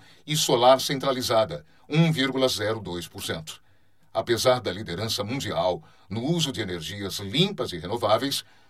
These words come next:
quarenta e seis vírgula um por cento, contra a média mundial de quatorze vírgula dois por cento na matriz energética geral, o uso de combustíveis fósseis ainda é muito marcante, notadamente para o transporte.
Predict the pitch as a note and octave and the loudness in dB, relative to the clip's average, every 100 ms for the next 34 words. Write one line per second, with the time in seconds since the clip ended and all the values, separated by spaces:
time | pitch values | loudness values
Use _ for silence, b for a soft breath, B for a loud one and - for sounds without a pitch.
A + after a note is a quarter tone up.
0 | _ D4 - A3 D#3+ F#3+ - A#2+ - C3 | _ 6 8 8 2 2 -2 -6 -4 -2
1 | D3 D#3 G#2+ B2+ A2+ F#2 D#3+ D#3 D3+ A2+ | -2 -4 -6 -6 -4 -2 -4 -4 -4 -2
2 | F2+ D#2+ - b b b A#2+ B2+ A#2+ F2+ | -4 -8 -18 b b b -2 0 0 0
3 | A2 C#3+ C#3 C3 D#3 - F2+ F2 - b | 2 2 2 -2 -2 0 0 -2 -8 b
4 | b - C3+ A#2 - C#3 D#3 C3+ G2+ G#2+ | b -2 0 0 0 2 2 0 -4 -6
5 | F2 D#2+ A2 D3 - B2+ A#2 B2 C3 - | -6 -6 -2 -2 -2 -8 -4 -4 -4 -12
6 | b b A2 G#2+ G#2 C3+ E3+ C3 F#2+ F#2+ | b b -4 -2 -4 0 2 0 -4 -6
7 | G#2+ A2 - E2 E2 D#2+ - G#2 F#2+ b | -2 -2 -2 -8 -8 -8 0 2 0 b
8 | b b b B3+ A3+ G3+ F3+ F#3+ E3 - | b b b -2 0 -2 -2 -2 -2 -4
9 | F#3 E3+ - E3 F3 F3 E3 - b b | -2 -2 0 0 2 0 -2 -6 b b
10 | D#3 F3 D#3+ D3 F3 E3+ D3+ - C#3+ C#3+ | 2 6 4 4 2 2 -2 0 2 2
11 | F3+ E3 _ _ - D3+ D#3+ - D#2+ G2+ | -2 -12 _ _ -2 0 2 0 0 -2
12 | B2+ - - - - - A2 - - - | -2 -4 -4 -4 -6 -8 -8 -8 -10 -10
13 | - | -12